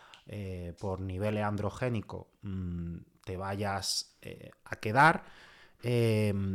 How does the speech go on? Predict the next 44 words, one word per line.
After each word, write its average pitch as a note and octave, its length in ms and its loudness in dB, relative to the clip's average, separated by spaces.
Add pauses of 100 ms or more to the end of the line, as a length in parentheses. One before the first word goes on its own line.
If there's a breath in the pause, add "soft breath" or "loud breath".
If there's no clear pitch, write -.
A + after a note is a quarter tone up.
(200)
sí - 160 -2
que E3 100 6
puedes C3 240 4
retrasarlo A2 420 0
lo A#2+ 100 4
máximo G2+ 380 0
posible. G2 680 0
Y C3+ 120 -4
si - 140 -4
no A#2 80 0
es C3+ 60 -2
por D3+ 220 2
motivo, C3+ 640 2
eh, F#2+ 140 -8 (120)
androgénico, B2+ 800 2 (360 loud breath)
sino G2 300 0
que A2+ 120 2
es B2 60 2
por G#2 220 2
unos A#2 180 2
malos A2 340 4
hábitos, C3 400 4
puedes A#2+ 320 4
evitarlo A#2+ 540 2
e - 80 -2
incluso G2+ 420 0
revertirlo. E2+ 720 -4 (260)
Por G#2+ 200 0
lo G#2 100 2
que G#2 240 -4 (580 loud breath)
vamos F3 260 8
a E3+ 40 8
empezar E3 480 4
por B2+ 120 4
lo A2 140 6
que G#2 100 -2
estáis C3 240 2
predispuestos C3 580 4
a A#2 60 -2
quedaros G#2+ 300 2
calvo C3 400 6
por A#2 300 0
motivo C3 460 2
androgénico. F2 760 -4